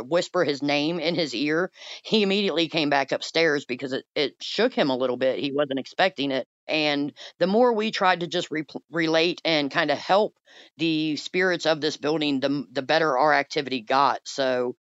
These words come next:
yeah, I mean, there's definitely a, a big difference in, you know, like we said before, asylums versus prisons, and kind of trying to get on their level and offer them help and give them respect. That goes a long, long way with the buildings.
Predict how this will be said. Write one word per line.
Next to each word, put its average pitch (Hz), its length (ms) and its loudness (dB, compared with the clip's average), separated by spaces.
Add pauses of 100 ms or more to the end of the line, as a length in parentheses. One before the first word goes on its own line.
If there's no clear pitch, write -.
yeah, 156 240 4
I 156 80 0
mean, 156 200 0
there's 175 220 0
definitely 165 360 0
a, 143 140 2 (160)
a 135 140 2
big 139 320 -2
difference 147 460 -2
in, 143 220 0
you 143 80 -2
know, 135 160 0
like 135 200 -2
we 143 80 -4
said 135 180 -6
before, 180 460 0 (140)
asylums 170 540 2
versus 160 340 -6
prisons, 156 500 -2
and 147 320 -2 (340)
kind 196 220 2
of 180 220 -2
trying 208 240 2
to 202 60 -2
get 190 200 0
on 196 200 2
their 180 160 2
level 156 400 2
and 147 340 0 (300)
offer 180 300 4
them 156 180 -2
help 151 360 0
and 143 140 -2
give 147 160 -4
them 147 140 -2
respect. 135 480 -2
That 147 180 0
goes 139 180 -2
a 127 60 -2
long, 139 340 0
long 127 300 -2
way 120 220 -4
with 113 140 -8
the - 80 -12
buildings. 110 560 -10